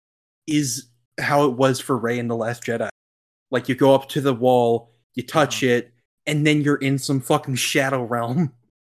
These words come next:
Speaker 1: Like,
Speaker 2: <laughs>
Speaker 1: and for Rey, it was a bunch of her, but for, but it's still, like, the same kind of aesthetic that Cal is in, but it's different, and I think, I think that's cool.
Speaker 2: Mm-hmm.
Speaker 1: Like, I'm, it's different for everybody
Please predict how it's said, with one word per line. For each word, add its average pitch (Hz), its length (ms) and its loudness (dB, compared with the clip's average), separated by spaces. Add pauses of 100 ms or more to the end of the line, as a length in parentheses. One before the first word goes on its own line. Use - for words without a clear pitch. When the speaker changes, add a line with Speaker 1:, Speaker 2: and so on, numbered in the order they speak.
(160)
Speaker 1:
Like, 131 260 4
Speaker 2:
<laughs> - 840 -4
Speaker 1:
and 160 80 -2
for 180 100 8
Rey, 240 200 10
it 170 100 8
was 160 160 6
a 139 40 2
bunch 160 300 2
of 151 140 0
her, 113 340 -4 (540)
but 147 120 0
for, - 220 -2 (300)
but 170 180 2
it's - 220 -2
still, 233 200 6
like, 190 160 2
the 147 80 -2
same 156 380 -2
kind 151 180 -2
of 131 80 -2
aesthetic 135 540 -2
that 120 220 -4 (420)
Cal 139 320 -2
is 113 140 -6
in, 104 280 -14 (600)
but 127 100 0
it's 120 160 -6
different, 127 400 -2
and 113 80 -6
I 117 100 -6
think, 120 220 -8
I 123 120 -6
think 117 160 -8
that's 113 160 -8
cool. 110 440 -8 (480)
Speaker 2:
Mm-hmm. 117 360 -16 (260)
Speaker 1:
Like, 131 140 0
I'm, 135 260 6
it's 139 260 -2
different 135 300 0
for 131 100 -6
everybody 110 600 -8